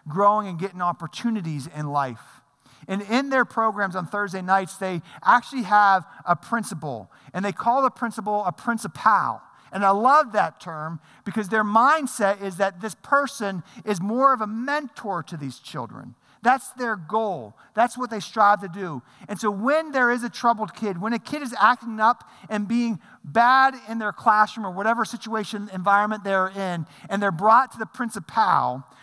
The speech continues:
the principal is trained with a very important first question. You see, our tendency when we're dealing with kids or people who are making bad choices is to quickly jump on their negative, um, actions.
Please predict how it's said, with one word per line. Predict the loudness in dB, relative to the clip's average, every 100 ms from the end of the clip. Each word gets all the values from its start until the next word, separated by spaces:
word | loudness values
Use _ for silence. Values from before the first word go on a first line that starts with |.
| -14
the | -12
principal | -4 -4 -4 -2 6 8 8 6 2
is | -6
trained | -14 -6 -4 -2 -2 -6 -10 -18 -10
with | -8 -6
a |
very | -2 0 2 2 -2
important | -6 -2 -4 -2
first | -6 -6 -6
question. | -2 -2 -2 -14 -16 _ _ _ -8
You |
see, | -4 -4 4
our | 6 6
tendency | 2 -8 -8 -10 -8
when | -6 -4
we're | -6
dealing | 0 0 2 -2
with | -4 -8 -20 _
kids | -6 -2 0 -2
or | -4 -4
people | -2 -4 -2
who | 0
are | 0
making | 0 -4 2
bad | 4 2 0
choices | -4 -4 -4 -6 -10 -14 _ _ -10
is | -6
to | -4
quickly | -2 -4 -2 -6
jump | 0 2 2 4
on | 4 4 4
their | 0
negative, | -2 0 0 0 -2 -4 -4 _ _ _
um, | 2 4 4 -2 -12 2
actions. | 2 2 -2 -12 -12 -14 -18 -20 -20